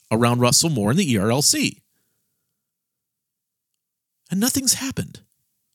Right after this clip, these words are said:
Nothing's been addressed. And none of the men who have been the very worst offenders of Karl Marx Story Hour in churches have faced any sort of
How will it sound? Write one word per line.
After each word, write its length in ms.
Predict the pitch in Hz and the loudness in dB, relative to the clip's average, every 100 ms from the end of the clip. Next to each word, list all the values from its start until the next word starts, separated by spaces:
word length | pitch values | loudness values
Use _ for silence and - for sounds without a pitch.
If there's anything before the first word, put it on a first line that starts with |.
| _ _ _ _ _ _ _ _ _ _ _ | _ _ _ _ _ _ _ _ _ _ _
Nothing's 400 | 127 208 247 208 | -2 0 0 0
been 120 | 202 | 0
addressed. 580 | 196 226 175 - - - _ _ _ _ - - - - - - | 0 0 -2 -4 -6 -8 _ _ _ _ -20 -16 -14 -14 -16 -6
And 340 | 151 151 143 139 | 0 2 2 2
none 400 | 185 269 302 269 - - | 2 0 -6 -14 -8 -2
of 120 | 170 | 0
the 100 | 185 | 0
men 360 | 143 123 98 | 0 0 0
who 180 | 104 139 | -2 -2
have 260 | 120 127 110 | 0 -2 -2
been 360 | 143 139 131 - _ _ | 0 0 -2 -6 _ _
the 160 | 127 127 | -2 -2
very 560 | 117 104 151 240 240 | -2 0 0 2 2
worst 300 | 143 117 - | 2 0 -2
offenders 420 | 104 120 90 85 | -2 -2 -2 -4
of 100 | - | -6
Karl 220 | - 117 104 | -2 -2 -2
Marx 200 | 107 - | -2 -2
Story 300 | 143 147 117 | -2 -2 -2
Hour 160 | 85 | -2
in 80 | 92 | -4
churches 500 | - 160 - 73 - - - - - - - | -2 -2 -2 -4 -4 -8 -20 -20 -20 -20 -6
have 120 | 120 | -2
faced 260 | 151 139 - | 0 0 0
any 160 | 117 123 | -2 0
sort 260 | - 95 | 0 -2
of 120 | 98 | -6